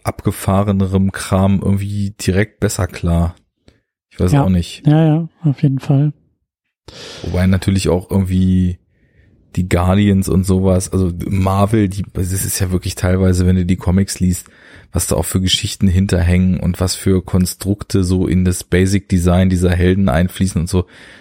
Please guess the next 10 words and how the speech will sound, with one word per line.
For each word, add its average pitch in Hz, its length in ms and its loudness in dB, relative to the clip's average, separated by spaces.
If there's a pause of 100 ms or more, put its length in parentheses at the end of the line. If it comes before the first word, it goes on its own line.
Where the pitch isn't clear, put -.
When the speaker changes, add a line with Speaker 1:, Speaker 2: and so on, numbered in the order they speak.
(120)
Speaker 1:
ist - 180 -6
halt 98 180 -2
schon 95 440 0
wirklich - 440 -4 (460)
Pulp 98 420 0
der 87 220 0
allerkrassesten 90 800 -2
Sorte. 85 520 0 (320)
Speaker 2:
Mhm. 131 360 0
Speaker 1:
Ähm, 170 420 2